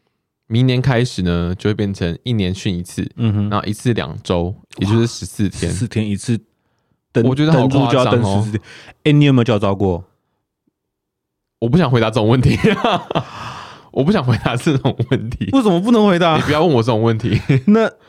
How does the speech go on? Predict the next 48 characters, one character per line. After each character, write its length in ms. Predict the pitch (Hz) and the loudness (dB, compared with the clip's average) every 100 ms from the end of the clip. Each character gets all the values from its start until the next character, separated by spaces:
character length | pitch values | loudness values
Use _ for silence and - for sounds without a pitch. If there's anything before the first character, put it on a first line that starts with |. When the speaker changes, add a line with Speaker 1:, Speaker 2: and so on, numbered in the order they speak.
| _ | _
Speaker 1:
不 100 | 202 | -2
管 160 | 185 156 | 0 0
怎 140 | 135 | 0
么 100 | 123 | 2
样， 160 | 147 147 | 2 0
就 100 | 151 | 0
是 120 | 151 | 2
我 140 | 113 113 | 2 2
觉 100 | 127 | 2
得 60 | |
很 140 | 131 110 | 2 2
害 160 | 120 | 0
怕。 200 | 113 120 - - 156 135 | 0 -2 -6 -4 -2 0
Speaker 2:
OK， 280 | 127 135 | 0 0
好， 400 | 120 123 120 135 | 0 0 2 2
这 120 | 147 214 | 2 2
个， 120 | 147 | 2
这 120 | 202 | 2
个 100 | 165 | 2
问 100 | 151 | 4
题 80 | 143 | 4
我 160 | 110 | 2
觉 120 | - 104 | 2 0
得 60 | |
OK， 380 | 101 101 - 98 | 0 -2 0 0
我， 200 | 95 - _ - | 0 -6 _ -8
我 300 | 123 123 147 | -2 2 4
有 100 | 113 | 4
教 160 | 113 | 2
招 160 | 107 104 | 0 -2
过。 280 | 98 107 87 | 0 0 0
Speaker 1:
嗯。 400 | 117 107 92 98 - | 0 0 0 -2 -2
Speaker 2:
那， 200 | 165 165 - _ _ _ _ | 0 0 -4 _ _ _ _
那 120 | 202 | 0
你 140 | 185 160 | 2 4
有 120 | 131 | 2
没 100 | 143 | 0
有 60 | |
Speaker 1:
你， 260 | 107 - 131 | -2 -6 -2
你 40 | |
教 120 | 127 180 | 0 0
招 120 | 156 | 0
经 140 | 151 | 0
验 120 | 147 | 0
怎 80 | 113 | -2
么 80 | 90 | -4
样？ 220 | 95 98 - _ _ _ _ _ _ | -4 -6 -12 _ _ _ _ _ _
Speaker 2:
哦， 180 | 92 | -8